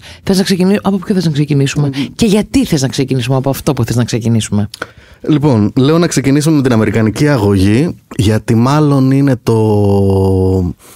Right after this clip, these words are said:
Speaker 2: πιο δύσκολο να περιγράψεις γιατί ακριβώς μιλάει,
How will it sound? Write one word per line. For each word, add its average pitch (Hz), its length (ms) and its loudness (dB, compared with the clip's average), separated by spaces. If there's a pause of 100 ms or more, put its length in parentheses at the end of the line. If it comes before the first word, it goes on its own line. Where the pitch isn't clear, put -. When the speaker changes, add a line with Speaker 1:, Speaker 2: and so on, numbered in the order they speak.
(340)
Speaker 2:
πιο 135 420 0
δύσκολο 127 560 0
να 110 120 0
περιγράψεις 110 560 -2
γιατί 107 220 0
ακριβώς 107 800 -2 (140)
μιλάει, 101 680 0